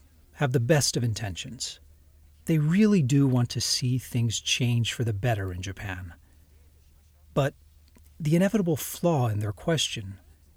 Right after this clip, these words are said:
tends to be an underlying assumption that startups can be supported and fostered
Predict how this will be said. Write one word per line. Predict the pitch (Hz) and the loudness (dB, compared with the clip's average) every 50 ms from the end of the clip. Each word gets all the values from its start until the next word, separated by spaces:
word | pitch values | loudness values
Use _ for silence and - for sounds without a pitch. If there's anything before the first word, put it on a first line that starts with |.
| - - - - - | -20 -20 -20 -18 -4
tends | - 143 170 175 165 - | 0 2 4 4 2 2
to | - 156 | 0 -2
be | 135 151 135 127 | 0 2 2 2
an | 120 120 | 2 2
underlying | 135 - 147 147 156 156 151 143 139 131 127 123 120 117 | 0 0 2 2 4 4 2 2 2 2 2 2 2 0
assumption | 110 - - - 147 143 139 131 - - 139 127 135 127 - - - _ - - - - - | 0 -2 -2 -2 0 0 -2 -2 -2 -2 -2 -2 -2 -4 -6 -10 -18 _ -20 -20 -20 -18 -6
that | - 135 - - | -6 -4 -2 -2
startups | - - - - 160 180 175 170 180 - - - | -2 -2 -2 0 0 2 2 0 0 -2 -4 -6
can | - - 135 135 | -4 -2 -2 0
be | 120 131 131 123 | 0 2 0 0
supported | 120 - - - 120 - - - - - 156 151 147 143 151 143 127 127 | 0 0 -2 -2 -4 -6 -10 -16 -2 2 2 4 4 4 2 0 0 -2
and | 110 104 | -2 -4
fostered | - - - 123 123 120 - - - - 123 120 110 107 | -4 -4 -2 -2 0 0 -2 -4 -4 -2 -2 0 0 -2